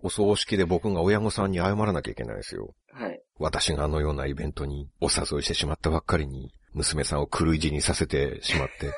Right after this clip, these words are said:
Speaker 1: <laughs> 申し訳ございませんでしたっていう。
Speaker 2: はいはいはいはい。
Speaker 1: まあ幸い病院にいますからね。
Speaker 2: いや、殺人病院ですけどね。
Speaker 1: まあそうですけどね。まあ、まあ、ドクターと看護婦さん、
Speaker 2: <laughs>
Speaker 1: 今一応いますからね。
Speaker 2: はい。
Speaker 1: 倒れても面倒は見てもらえるから。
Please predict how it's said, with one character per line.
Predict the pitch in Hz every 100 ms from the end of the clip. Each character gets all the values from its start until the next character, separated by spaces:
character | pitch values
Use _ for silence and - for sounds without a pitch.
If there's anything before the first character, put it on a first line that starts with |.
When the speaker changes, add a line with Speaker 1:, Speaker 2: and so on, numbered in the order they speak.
| -
Speaker 1:
<laughs> | - 76 69
申 |
し | -
訳 | - 80
ご |
ざ | 80
い | 76
ま | 76
せ | 80
ん |
で | 80
し | -
た | - -
っ |
て | _ -
い |
う。 | -
Speaker 2:
は | 262 262 240 202 - 165
い |
は | 131
い |
は | 113
い | 101
は | 85
い。 | - _ 76 _ _ _ - _ _ _ -
Speaker 1:
ま | 113
あ |
幸 | - 131 151
い |
病 | 113 151 156
院 | 147
に | 139
い |
ま | 135
す | 135
か | -
ら | -
ね。 | 135 - - -
Speaker 2:
い | 185
や、 | 180 -
殺 | - 240 233
人 | 233
病 | - 220 214
院 | 139
で |
す | -
け | -
ど | 98
ね。 | 107 120 - _ -
Speaker 1:
ま | 101
あ |
そ | 82 110
う |
で | 80
す |
け | -
ど | 65
ね。 | 90 -
ま | 165 214
あ、 |
ま | 214
あ、 | 196
ド | 120 123 196 247
ク | -
タ | 185 117
ー |
と | -
看 | - 113 120
護 | 123
婦 | 110
さ | 104 73
ん、 | 69 - -
Speaker 2:
<laughs> | 165 - -
Speaker 1:
今 | 78 65
一 | -
応 |
い | 76
ま | 78
す | 76
か | -
ら | 57
ね。 | 87 110 -
Speaker 2:
は | 135
い。 | 95 -
Speaker 1:
倒 | 120 135
れ | 139
て | -
も | 87 73
面 | 73 107 135
倒 | 147
は | 135 80
見 | 82
て | 82
も | 67 64
ら | 64
え |
る | 65
か |
ら。 | 139